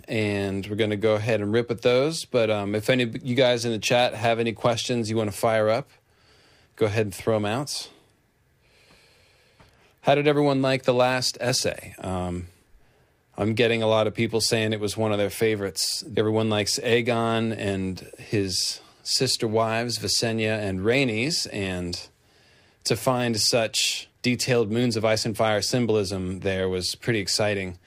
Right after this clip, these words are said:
I can't even remember when I first found that. It was a long time ago. I gotta say, these, uh,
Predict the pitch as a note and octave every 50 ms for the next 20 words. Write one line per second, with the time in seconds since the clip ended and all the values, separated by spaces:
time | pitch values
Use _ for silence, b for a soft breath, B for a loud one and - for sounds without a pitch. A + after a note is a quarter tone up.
0 | B B B B B B - B2+ C3+ - - - C3 B2+ A2+ A#2 A2+ A2 A2+ A#2+
1 | B2+ B2+ A#2 A#2 A2+ G#2 G2+ - A#2 A2+ G2+ - - A#2 G#2+ G#2+ A2 A2 G#2+ G#2+
2 | B2 B2+ A2+ A#2 G#2+ A2 A2 A2 A2 G2+ - - A2 A2 G#2+ G2 G2 F#2+ F#2 G2
3 | G#2+ A2 G#2+ G#2 G2 - B2 A2+ G#2+ G#2 G2 A2+ A#2 A2+ G2+ G#2 G#2+ F#2+ F2+ F2
4 | E2+